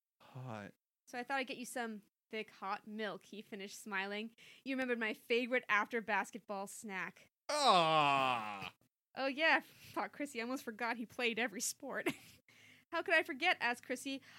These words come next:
Speaker 2: "I remember watching you at halftime while all your teammates were sipping on Gatorades and waters. There you were,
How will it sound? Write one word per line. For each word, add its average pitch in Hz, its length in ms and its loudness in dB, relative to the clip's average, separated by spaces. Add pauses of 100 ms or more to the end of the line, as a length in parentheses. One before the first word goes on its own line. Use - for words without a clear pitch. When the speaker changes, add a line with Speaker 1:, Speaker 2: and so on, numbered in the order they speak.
(140)
Speaker 2:
"I 381 80 4
remember 339 260 0
watching 311 380 -2
you 285 60 -2
at 262 80 -4
halftime 262 520 -4 (180)
while 240 140 -6
all 262 140 0
your 277 120 -2
teammates 262 380 -4
were 226 60 -12
sipping 240 160 -10
on 220 120 -4
Gatorades 226 460 -2
and 220 140 -8
waters. 220 500 -6
There 226 160 -4
you 247 220 -4
were, 214 320 -2